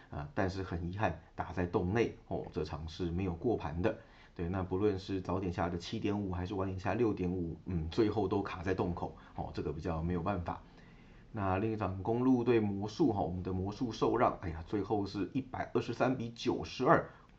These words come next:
公鹿大胜哦。那这个前面还一度是比分被拉开到五十分的差距，对，下半场等于是半买半相送啦吼，练，练兵练一练，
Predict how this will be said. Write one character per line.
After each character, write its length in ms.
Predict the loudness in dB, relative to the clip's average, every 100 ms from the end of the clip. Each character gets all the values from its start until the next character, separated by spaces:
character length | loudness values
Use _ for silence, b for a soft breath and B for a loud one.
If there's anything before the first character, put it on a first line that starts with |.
| B
公 200 | 4 4
鹿 140 | 4 0
大 280 | 4 4 4
胜 240 | 2 2 2 B B B B
哦。 220 | -6 -4
那 100 | -2
这 80 | 0
个 120 | 0
前 120 | 2
面 160 | 0 0
还 140 | 0
一 140 | -2 -2
度 260 | -2 -2
是 180 | -2 -6
比 200 | -4 -4
分 180 | -2 2
被 80 | 2
拉 180 | 2 0
开 120 | 0
到 100 | -2
五 180 | -2 -4
十 220 | -4 -2
分 120 | 0 0
的 80 |
差 280 | 0 0 2
距， 240 | 2 -2 -4 B B B
对， 100 | -8
下 220 | -2 2
半 200 | 2 2
场 160 | -2 -4
等 180 | -4 -4
于 40 |
是 120 | -2 -2
半 240 | 4 4
买 220 | 4 -2
半 180 | 0 0
相 240 | 0 -2
送 240 | 0 0 0
啦 140 | -2
吼， 220 | -2 -2
练， 200 | 2 2
练 220 | 2 2 2
兵 160 | 0
练 140 | 2 2
一 40 |
练， 260 | 2 2